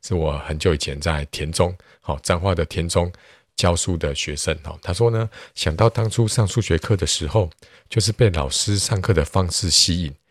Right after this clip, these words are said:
后来我目前也是在补教业，要把一个人教会真的好难。OK，好，那这个谢谢你了哈。所以哇，这个我当初在田中教书是民国一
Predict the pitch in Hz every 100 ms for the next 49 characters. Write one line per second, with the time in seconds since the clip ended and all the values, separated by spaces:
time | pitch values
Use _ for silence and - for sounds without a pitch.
0 | _ _ - 123 98 78 76 104 104 -
1 | 82 73 - 78 92 73 - 71 - 85
2 | 87 76 - _ _ _ _ 117 95 78
3 | 87 - 80 67 69 92 80 101 73 -
4 | 80 80 76 69 69 65 73 67 73 _
5 | _ _ - - 78 73 71 69 73 87
6 | 73 - 82 80 76 73 73 78 - -
7 | - 85 82 87 69 - 82 76 76 -
8 | - - - _ - 78 76 - 101 92
9 | 98 101 90 - 85 92 90 92 85 -
10 | 90 - 98 85 76 85 - 76 76 80
11 | 107